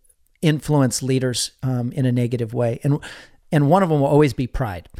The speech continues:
or even be connected to pride. And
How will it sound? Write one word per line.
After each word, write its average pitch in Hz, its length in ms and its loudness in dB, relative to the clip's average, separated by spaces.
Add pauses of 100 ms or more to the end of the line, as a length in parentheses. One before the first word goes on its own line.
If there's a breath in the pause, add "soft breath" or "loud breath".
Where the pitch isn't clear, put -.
(220 loud breath)
or 139 140 4
even 139 180 2
be 123 80 0
connected 131 600 0
to 131 120 -2
pride. 120 460 -6 (520 loud breath)
And 151 520 2